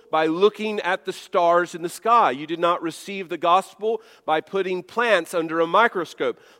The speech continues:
Though all of those things lead to worship,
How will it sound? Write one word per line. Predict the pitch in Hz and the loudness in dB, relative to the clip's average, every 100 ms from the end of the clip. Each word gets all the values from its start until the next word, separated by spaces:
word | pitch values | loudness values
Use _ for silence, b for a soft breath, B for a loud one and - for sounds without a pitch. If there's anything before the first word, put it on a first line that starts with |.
| - | -2
Though | 180 | 0
all | 175 160 180 254 | 0 0 4 6
of | 240 160 | 4 2
those | 165 156 | -2 -2
things | - 170 156 147 | -4 -4 -4 -6
lead | 156 185 175 | -4 -4 -4
to | - 170 143 131 | -12 -10 -10 -10
worship, | 113 175 262 - 151 131 | 0 4 4 2 -6 -6